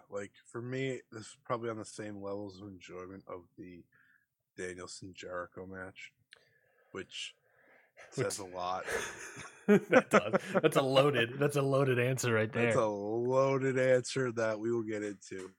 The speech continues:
Speaker 1: Um,
Speaker 2: Uh,
Speaker 1: yeah.
Speaker 2: six-man tag team match. F T R and Wardlow defeated the team of Jay Lethal and the Motor City Machine Guns, Alex Shelley and Chris Sabin. Um, I thought this match was okay.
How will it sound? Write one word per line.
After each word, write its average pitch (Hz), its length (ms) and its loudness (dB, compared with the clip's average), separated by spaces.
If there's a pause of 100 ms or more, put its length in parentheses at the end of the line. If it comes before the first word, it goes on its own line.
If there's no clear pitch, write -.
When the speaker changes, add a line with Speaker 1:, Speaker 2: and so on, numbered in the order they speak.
(220)
Speaker 1:
Um, 101 540 -10 (300)
Speaker 2:
Uh, 123 320 6
Speaker 1:
yeah. 120 60 2
Speaker 2:
six-man 165 420 2
tag 147 240 0
team 139 160 -2
match. 117 360 -2
F 127 160 2
T 139 220 0
R 110 380 2
and 104 320 -4
Wardlow 101 640 2
defeated 113 300 -2
the 107 40 -10
team 117 220 -4
of 98 160 -6
Jay 113 260 -2
Lethal 117 580 -2
and 101 140 -8
the 95 80 -6
Motor 104 260 -2
City 107 240 -6
Machine 104 360 -4
Guns, 101 340 -4
Alex 104 260 -4
Shelley 101 360 -4
and 95 80 -8
Chris - 460 -6
Sabin. 190 840 4 (640)
Um, 107 800 0 (680)
I 156 140 6
thought 165 180 2
this 156 140 -4
match 147 240 2
was 135 220 -6
okay. 143 960 2